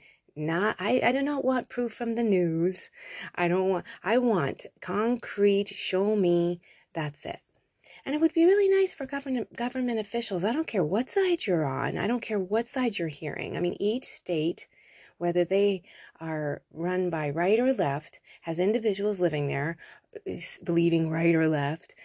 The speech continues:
sometimes not at all. I, I think a lot of people are sort of falling in this, "God, this is all bullshit." I mean, I hope so.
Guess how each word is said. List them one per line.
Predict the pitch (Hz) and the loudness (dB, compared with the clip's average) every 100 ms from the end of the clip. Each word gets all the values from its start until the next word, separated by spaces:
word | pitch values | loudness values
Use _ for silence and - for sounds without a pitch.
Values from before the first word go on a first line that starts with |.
| - | -20
sometimes | - 160 151 151 151 156 | -8 -6 -2 -2 -2 -2
not | 151 151 | -2 0
at | 151 | 0
all. | 135 139 160 180 | 0 -2 -4 -6
I, | 156 156 | -8 -8
I | - | -8
think | 226 226 | -10 -8
a | |
lot | 160 170 175 | -6 -6 -8
of | - | -8
people | 175 151 | -8 -4
are | 139 | -4
sort | 135 - 151 | -4 -6 -8
of | 147 | -8
falling | - 151 160 143 | -8 -6 -4 -2
in | 123 | -2
this, | 139 - - | -4 -8 -12
"God, | 185 185 | -10 -8
this | 160 - | -10 -12
is | - | -8
all | - 139 | -2 -2
bullshit." | - 120 170 - - | 0 -4 -2 -4 -4
I | 160 | -4
mean, | 170 185 | -2 0
I | 196 | 0
hope | 190 156 | -2 -8
so. | - 160 175 | -6 0 0